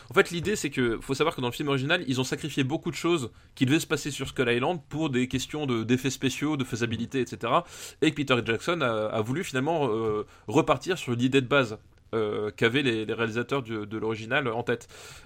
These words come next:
Euh, le truc, c'est que, voilà, que, c'est qu'on se retrouve avec des, des scènes avec des diplodocus, euh, tout dégueux, des, y a, les mecs, ils affrontent des anus géants pendant vingt minutes, c'est interminable, ça, ça apporte rien, et, euh, que finalement, tout ce que disait le, le film original,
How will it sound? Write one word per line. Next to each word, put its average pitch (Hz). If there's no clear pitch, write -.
Euh, 107
le 123
truc, 196
c'est 160
que, -
voilà, 135
que, 113
c'est 127
qu'on 131
se -
retrouve 135
avec 117
des, 117
des 123
scènes 143
avec 120
des 113
diplodocus, 127
euh, 110
tout 139
dégueux, 143
des, 143
y 123
a, 120
les 123
mecs, 143
ils 120
affrontent 127
des 123
anus 135
géants 131
pendant 110
vingt 120
minutes, 143
c'est -
interminable, 143
ça, 110
ça 110
apporte -
rien, 143
et, 180
euh, 170
que 139
finalement, 156
tout 214
ce -
que -
disait 147
le, 107
le 110
film 151
original, 127